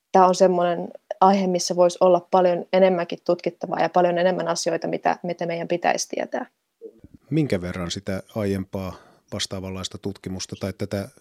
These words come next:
Speaker 2: aihetta sivuavaa tutkimusta löytyy Suomesta tai muualta maailmasta?
Speaker 1: No, toki sitä tutkimusta on, mutta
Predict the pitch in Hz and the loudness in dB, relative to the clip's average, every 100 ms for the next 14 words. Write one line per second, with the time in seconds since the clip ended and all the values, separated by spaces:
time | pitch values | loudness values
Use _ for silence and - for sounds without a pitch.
0 | - 104 98 - 110 117 104 92 87 85 | -8 -6 -6 -6 -2 -2 -2 -6 -8 -12
1 | 92 - 95 90 - 98 101 92 90 85 | -16 -14 -12 -10 -10 -8 -8 -8 -12 -12
2 | 104 _ _ - - 92 92 - - 98 | -14 _ _ -12 -10 -8 -8 -10 -10 -8
3 | 101 104 92 - 82 78 78 76 - - | -6 -6 -8 -10 -14 -14 -12 -10 -12 -8
4 | - - - 202 302 320 294 262 233 220 | -8 -6 2 2 4 4 4 4 4 4
5 | 185 - - 202 196 196 185 - - 196 | 0 2 4 8 8 8 2 -8 -2 0
6 | 196 _ 190 180 | 0 _ 2 2